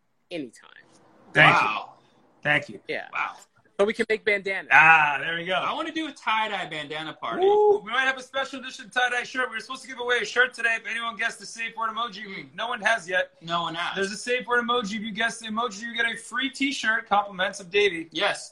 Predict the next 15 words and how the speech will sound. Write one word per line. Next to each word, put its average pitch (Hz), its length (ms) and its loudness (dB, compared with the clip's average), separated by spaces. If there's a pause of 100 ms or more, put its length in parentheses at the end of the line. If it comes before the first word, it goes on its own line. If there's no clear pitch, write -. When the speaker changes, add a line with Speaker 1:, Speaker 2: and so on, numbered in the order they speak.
Speaker 3:
Davey 156 640 0
will 147 140 -10
give 160 160 -2
away 160 200 6
his 156 160 8
shirt 170 380 6
that 139 180 0
he, 156 220 0 (180)
<laughs> - 160 -20
that 143 160 2
we 165 100 0
bought 220 280 4
for 135 80 -6
him. 113 320 -8
Speaker 2:
No, 190 140 0